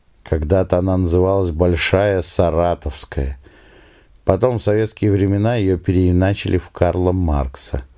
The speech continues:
Должны были, конечно, назвать улицей Ленина, но такая уже в городе была. Часы теперь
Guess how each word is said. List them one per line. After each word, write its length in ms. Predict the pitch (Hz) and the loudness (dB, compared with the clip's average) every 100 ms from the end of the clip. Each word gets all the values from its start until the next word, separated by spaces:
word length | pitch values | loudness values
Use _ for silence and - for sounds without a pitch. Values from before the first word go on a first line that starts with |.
| - _ _ _ _ _ _ _ _ - - _ - | -20 _ _ _ _ _ _ _ _ -20 -20 _ -10
Должны 520 | 71 82 87 90 95 | -2 0 2 2 2
были, 200 | 90 87 | 2 0
конечно, 560 | - 90 92 87 - | 0 2 2 0 0
назвать 480 | 82 82 90 85 - - - | 0 2 2 2 -2 -12 -2
улицей 440 | 98 98 87 95 92 | 0 2 2 2 2
Ленина, 640 | 107 170 170 101 80 73 - _ _ | 4 2 0 -2 -2 -6 -10 _ _
но 260 | 85 87 90 | 0 0 0
такая 420 | 90 - 123 113 | -2 0 0 0
уже 200 | 85 90 | 0 -2
в 80 | 80 | 0
городе 320 | 95 92 87 | 0 0 0
была. 420 | 76 71 62 58 - _ _ _ _ _ | 0 0 -2 -6 -12 _ _ _ _ _
Часы 580 | - - 76 - - 98 | -16 -8 -8 -4 -2 -2
теперь 440 | - 85 - 90 | -2 -4 -2 -2